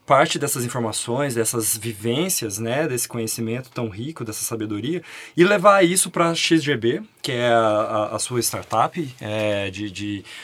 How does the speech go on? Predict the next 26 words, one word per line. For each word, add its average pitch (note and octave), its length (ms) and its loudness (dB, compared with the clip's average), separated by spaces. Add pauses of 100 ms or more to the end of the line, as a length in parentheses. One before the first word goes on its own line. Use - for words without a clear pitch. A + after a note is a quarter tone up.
(120)
é, G2+ 480 -4 (280)
tecnologia A#2+ 680 0
e - 20 -2
disrupção. C3 640 -4 (300)
Fala F3+ 240 2
um B3 60 -6
pouco G#3+ 320 4
da, F#3+ 340 4
da D3+ 160 2
X D3+ 220 0
G A#2 120 0
B A2 280 -2
e E3+ 40 -2
fala F#3 200 4
um - 20 0
pouco F#3+ 300 -6
sobre F3 200 0
como A3+ 300 0
usar D#3+ 260 4
esse F#3 200 0
tipo F#3 320 -6
de C#3 100 -4
conhecimento D#3 720 -4
dentro D3 340 -4
desse C#3 220 -6
contexto, B2+ 720 -4